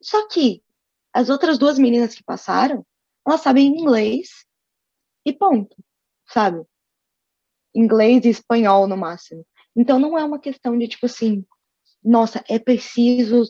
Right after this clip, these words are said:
ser genial nisso." Não, você precisa ter um ponto que te destaque, que te faça especial, sabe?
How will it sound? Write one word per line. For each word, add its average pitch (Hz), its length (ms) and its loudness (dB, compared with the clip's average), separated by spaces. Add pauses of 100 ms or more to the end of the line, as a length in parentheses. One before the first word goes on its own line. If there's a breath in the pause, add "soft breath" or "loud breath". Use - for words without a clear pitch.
(140)
ser - 420 -6
genial 208 600 0
nisso." 190 360 -10 (360 loud breath)
Não, 349 120 2
você 247 200 0
precisa 320 200 -8
ter 320 120 -6
um 311 100 -6
ponto 294 340 -6
que - 120 -20
te - 140 -8
destaque, 262 680 -2 (320)
que 349 100 -20
te - 120 -14
faça - 240 -8
especial, 302 520 -2
sabe? - 360 -8